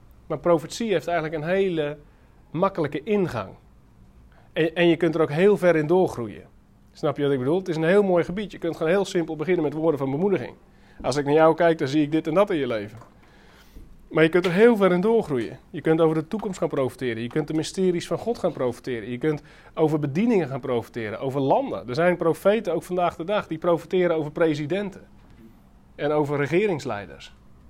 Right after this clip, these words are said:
Die hebben toegang tot, tot politici. En, en, en kunnen daar het woord van God delen wat God in een land wil doen.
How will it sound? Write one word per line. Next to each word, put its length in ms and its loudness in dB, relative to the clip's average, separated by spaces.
Die 80 -6
hebben 200 0
toegang 420 -2
tot, 180 -4
tot 200 -2
politici. 600 -6
En, 320 -10
en, 220 -6
en 160 -6
kunnen 220 0
daar 160 4
het 80 0
woord 220 0
van 100 -8
God 160 -2
delen 280 4
wat 100 -6
God 220 -2
in 80 -2
een 60 -2
land 200 2
wil 120 -2
doen. 240 0